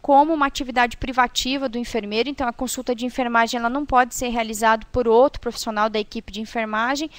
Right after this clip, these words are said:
é, apenas pelo enfermeiro, é uma atividade privativa, é o que melhor caracteriza como profissional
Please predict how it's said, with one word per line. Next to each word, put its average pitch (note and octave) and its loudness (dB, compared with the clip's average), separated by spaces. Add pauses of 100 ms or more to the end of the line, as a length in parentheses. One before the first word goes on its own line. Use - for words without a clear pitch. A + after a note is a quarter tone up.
(280)
é, G#3+ -2
apenas B3 -2
pelo A#3 -2
enfermeiro, G#3+ -4
é B3 0
uma A3 -2
atividade G#3+ -2
privativa, B3 -2
é A3 6
o A3+ 2
que - -12
melhor A#3 4
caracteriza A3 -2 (320)
como A#3+ 4
profissional G#3+ 2